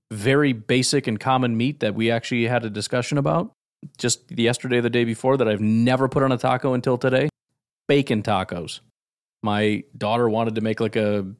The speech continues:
bacon sandwich thing or whatever, so we made some bacon. And I was like, "You know what? I've never had a bacon taco."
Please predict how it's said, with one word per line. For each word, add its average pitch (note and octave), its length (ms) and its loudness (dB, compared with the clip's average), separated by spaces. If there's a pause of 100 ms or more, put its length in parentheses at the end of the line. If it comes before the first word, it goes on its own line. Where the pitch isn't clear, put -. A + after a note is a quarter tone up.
(320)
bacon A2+ 400 0
sandwich A2+ 400 0
thing A#2+ 160 -2
or - 20 -2
whatever, A#2 260 0
so B2 140 -2
we G2+ 60 0
made A2 200 0
some G#2 140 -2
bacon. B2 320 -2
And B2+ 60 2
I - 20 2
was A#2 100 2
like, A#2 100 -2
"You C3+ 60 -2
know D3+ 120 0
what? F3+ 260 0 (400)
I've C3+ 200 0
never A#2 260 2
had B2 140 2
a A#2+ 40 0
bacon C#3 320 -2
taco." - 400 -6